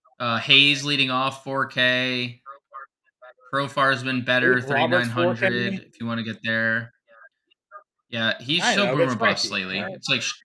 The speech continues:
Speaker 1: strikeout. No, no, I agree. It's just strikeout or, it's strikeout or home
Speaker 2: Lane
Speaker 1: run. Just
Speaker 2: Thomas
Speaker 1: pointing it
Speaker 2: against
Speaker 1: out.
Speaker 2: lefty at home. That's, that's, that's the bingo card,
Speaker 1: Yep.
Speaker 2: right?
Speaker 1: That is a bingo card. Yep. Brenton Doyle. Uh,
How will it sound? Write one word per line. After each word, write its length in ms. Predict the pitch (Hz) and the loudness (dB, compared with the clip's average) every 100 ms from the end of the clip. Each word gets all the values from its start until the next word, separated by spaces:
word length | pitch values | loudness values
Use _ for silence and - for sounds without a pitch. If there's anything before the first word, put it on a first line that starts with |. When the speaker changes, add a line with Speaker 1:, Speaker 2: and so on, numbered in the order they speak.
| - - | -20 -6
Speaker 1:
strikeout. 360 | 160 160 170 - | -2 4 4 6
No, 160 | 240 269 | 4 6
no, 80 | |
I 160 | 269 247 | 8 6
agree. 280 | 277 196 135 | 6 4 2
It's 120 | 139 | 0
just 200 | 226 214 | -2 2
strikeout 500 | 208 190 180 160 143 | 2 4 4 2 0
or, 40 | 160 | -4
it's 160 | 160 | -4
strikeout 320 | - 208 196 | 0 2 2
or 100 | 170 | 2
home 120 | 143 175 | 2 4
Speaker 2:
Lane 100 | 214 | 4
Speaker 1:
run. 60 | 208 | 4
Just 80 | |
Speaker 2:
Thomas 320 | 202 190 226 233 | 2 2 2 0
Speaker 1:
pointing 180 | 240 | 0
it 80 | 190 | 0
Speaker 2:
against 160 | 196 180 | -2 -2
Speaker 1:
out. 60 | 156 | -4
Speaker 2:
lefty 480 | 156 190 214 208 190 | -2 -2 -2 -2 0
at 140 | - | -2
home. 520 | - 170 190 262 285 - | -4 -2 0 0 -2 -6
That's, 260 | 151 190 - | -6 -6 -6
that's, 300 | 190 - - | -8 -8 -12
that's 260 | 180 196 - | -8 -8 -8
the 60 | 202 | -4
bingo 340 | 180 180 170 | -4 0 0
card, 380 | 165 165 180 240 | 0 -2 0 2
Speaker 1:
Yep. 100 | 165 | 2
Speaker 2:
right? 260 | 208 269 254 _ _ _ _ _ _ - _ _ | 0 -4 -10 _ _ _ _ _ _ -20 _ _
Speaker 1:
That 100 | 127 | -4
is 140 | 131 127 | -2 -4
a 60 | |
bingo 300 | 120 117 110 | -4 -4 -4
card. 360 | - 113 101 98 | -4 -2 -2 -2
Yep. 340 | 117 147 - - | -4 -6 -6 0
Brenton 380 | 147 151 156 123 | 0 0 -4 -4
Doyle. 580 | 127 135 143 147 - _ _ _ | 0 0 0 -4 -14 _ _ _
Uh, 220 | 123 123 | -4 -4